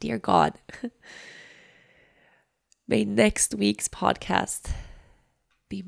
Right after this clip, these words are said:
more positive and more hopeful <laughs> and bring more good news than this one. <laughs> That's my prayer, that next time you hear my voice, next episode,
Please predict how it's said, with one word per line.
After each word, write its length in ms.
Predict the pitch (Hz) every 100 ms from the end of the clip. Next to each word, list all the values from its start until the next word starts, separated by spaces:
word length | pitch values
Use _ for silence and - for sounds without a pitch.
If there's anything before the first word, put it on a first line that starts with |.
| 180
more 140 | 190
positive 680 | - - - - 277 - 269 _ _ -
and 160 | 180 180
more 160 | 190
hopeful 680 | 170 - - - - - - - - -
<laughs> 340 | - _ _ -
and 180 | 180 180
bring 260 | 196 190
more 500 | 185 185 190 185 196 _ _ _ -
good 280 | 190 180
news 380 | - - - - - _ _ _ _ _ _
than 180 | - 180
this 220 | 208 - -
one. 880 | - _ _ _ _ - - -
<laughs> 200 | 311 - - - - - - - _ _ _ _ -
That's 220 | - -
my 120 | -
prayer, 320 | - - - _
that 220 | - - -
next 200 | 185 -
time 280 | 202 190 190
you 140 | 190
hear 120 | 196
my 140 | 190 196
voice, 440 | 185 175 185 -
next 260 | 180 180 190
episode, 560 | - 175 175 165 165